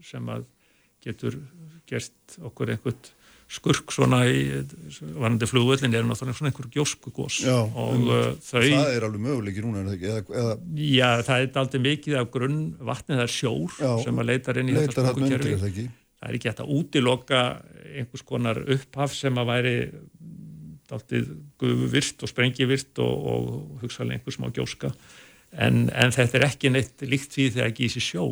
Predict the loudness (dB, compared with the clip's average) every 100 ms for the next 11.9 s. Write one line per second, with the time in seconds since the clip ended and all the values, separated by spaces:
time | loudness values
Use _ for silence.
0 | -4 -10 -4 0 2 4 2 0 -2 0
1 | -2 0 -2 -2 -10 -20 -4 -2 0 -2
2 | 0 0 0 -2 -4 -6 -8 -6 -6 -6
3 | -10 -2 -2 -2 -8 _ _ -4 0 2
4 | 4 4 4 0 -6 -2 0 2 4 4
5 | 4 2 -2 -2 -8 -8 -4 -2 -2 2
6 | 4 4 2 2 0 0 0 2 2 2
7 | 2 0 0 0 2 2 0 0 0 -2
8 | -2 -2 -2 -4 0 0 0 -2 -2 2
9 | 4 4 2 -4 -12 -20 -20 4 4 6
10 | 6 6 6 4 2 2 0 0 -2 -4
11 | -6 -2 0 0 0 -2 -6 _